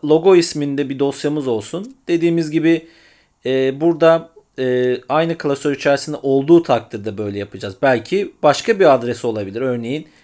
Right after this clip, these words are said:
işte, e, W W W nokta, e, eskiden Webshots diye bir site vardı. W W W nokta webshots nokta com işte bölü, e, ani-, animal nokta J P G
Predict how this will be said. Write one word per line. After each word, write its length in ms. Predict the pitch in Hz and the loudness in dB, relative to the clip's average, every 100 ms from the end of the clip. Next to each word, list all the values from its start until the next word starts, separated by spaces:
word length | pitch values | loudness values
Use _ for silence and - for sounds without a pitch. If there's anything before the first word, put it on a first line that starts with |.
| _ - | _ -18
işte, 200 | - 123 | -8 -6
e, 400 | - 123 117 131 | -6 -6 -4 -2
W 300 | 143 151 139 | 0 0 0
W 260 | 143 139 | -2 0
W 340 | 147 127 127 123 | -2 0 -4 -4
nokta, 560 | 110 110 131 147 - _ _ _ _ - | -8 -6 -2 -2 -4 _ _ _ _ -8
e, 60 | 113 113 110 107 107 98 92 - _ | -6 -4 -4 -6 -8 -8 -10 -16 _
eskiden 420 | 113 113 - 123 123 | -10 -10 -6 -2 -2
Webshots 580 | 131 127 - 131 - | -2 -4 -4 -4 -4
diye 140 | 123 113 | -8 -8
bir 60 | |
site 220 | 110 - 123 | -8 -4 -2
vardı. 540 | 107 95 104 175 - - | -2 -4 -6 -8 -8 -8
W 320 | 131 139 143 | -4 -2 -2
W 280 | 147 143 139 | -2 -2 -2
W 260 | 147 135 | -2 -2
nokta 280 | 127 123 127 | -4 -4 -4
webshots 500 | 127 131 - 131 - | -4 -4 -4 -4 -4
nokta 300 | 127 - 123 131 | -10 -8 -8 -4
com 240 | 143 160 _ | -4 -6 _
işte 320 | - 120 113 | -12 -10 -2
bölü, 380 | 135 127 156 156 _ _ _ _ 107 | 0 2 0 -2 _ _ _ _ -8
e, 60 | 107 107 113 110 110 107 - | -6 -4 -4 -4 -6 -8 -8
ani-, 480 | 135 147 151 151 139 | -6 -2 -4 -6 -8
animal 300 | 139 143 139 | -6 -2 -4
nokta 400 | 135 127 - 151 | -2 -4 -2 -2
J 280 | 131 131 127 | 0 -2 -2
P 180 | 135 127 | -2 -2
G 340 | 110 110 - | -2 -6 -8